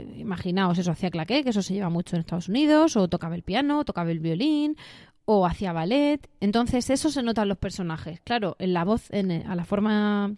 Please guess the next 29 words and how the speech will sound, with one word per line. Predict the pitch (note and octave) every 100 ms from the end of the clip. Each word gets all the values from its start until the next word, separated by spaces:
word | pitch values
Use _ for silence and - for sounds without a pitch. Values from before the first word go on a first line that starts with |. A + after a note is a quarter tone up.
| -
en | F#3+
lo | F3+
que | F#3+
es | G#3
cantar, | - G#3+ G3 A#3 A3
no. | A#3 G#3+ - - - -
Pero | - G3+ F#3 F#3
os, | F#3+ -
cuando | - G3 F#3+
veáis | F3+ F3 F#3+
la | G3
película | G#3+ A#3+ G#3 F#3 F#3
o |
cuando | F3 E3+ D#3+
lo |
comentemos | D#3+ D#3+ E3 F3+ F#3 F#3+
en | F#3+ F#3 F#3+ F#3 F#3 F3+ F3 - - -
Zona | - G#3+ G3+
Spoiler, | - A3 A3+ A#3 D4+ - - - - _ _
pues | - F#3+ F3+
se | - G3+
verá | F3+ E3+ F3
que | G#3+
Ryan | F3+ F3
Gosling | F#3 F#3+ G3+ C4
se | - - F#3
gana | E3+ F#3
su | F#3 -
papel | D#3+ G#3 G3 C#4+